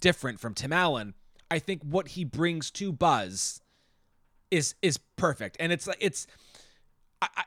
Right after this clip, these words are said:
I think, I think the idea of who they went after is interesting, but now it's like, the, again, again,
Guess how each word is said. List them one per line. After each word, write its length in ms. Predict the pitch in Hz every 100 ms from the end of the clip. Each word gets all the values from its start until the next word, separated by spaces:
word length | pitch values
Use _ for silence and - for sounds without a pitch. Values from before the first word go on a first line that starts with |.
| -
I 120 | 185
think, 200 | 240 240
I 80 | 175
think 180 | 254 190
the 120 | 208
idea 220 | 180 185
of 80 | 143
who 120 | 175
they 120 | 180
went 160 | 156 151
after 280 | 156 170 147
is 100 | 135
interesting, 360 | 147 156 147
but 160 | 123 160
now 260 | 170 190 180
it's 100 | 165
like, 180 | 131
the, 160 | 131 170 175
again, 440 | 139 233 135 92 _ -
again, 440 | 170 147 156 101